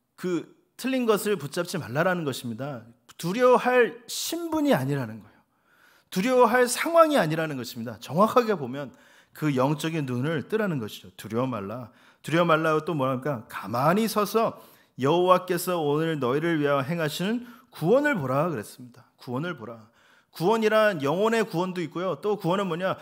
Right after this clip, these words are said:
위급한 상황에서 나를 살리시는 뜻을 위하는 구원도 있습니다. 지금 너희들이 생각한 그 위급한 상황에서 내가 어떻게 너희들에게 역사하신지 한번 봐라 이것입니다.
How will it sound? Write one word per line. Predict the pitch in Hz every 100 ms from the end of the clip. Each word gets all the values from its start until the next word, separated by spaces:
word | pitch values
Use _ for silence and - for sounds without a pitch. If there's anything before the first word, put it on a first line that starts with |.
| - -
위급한 | 175 196 254 254 254 247
상황에서 | 220 247 233 220
나를 | 214 165 180
살리시는 | - 269 269 247 233 220
뜻을 | 226 220 220 196
위하는 | 165 160 202 240
구원도 | 143 143 160 156
있습니다. | - 117 110 _ _ _ _ - -
지금 | - 175 220 214
너희들이 | 160 175 214 226
생각한 | 240 240 233
그 | 226 175
위급한 | 165 233 240 233
상황에서 | 220 226 214 220 208 - -
내가 | 139 160 196 185
어떻게 | 160 180 247 254 233
너희들에게 | 180 185 190 185 185 147
역사하신지 | 147 - 185 175 160 160 165
한번 | 165 160 139 -
봐라 | - - 185 226 120 -
이것입니다. | 135 120 123 120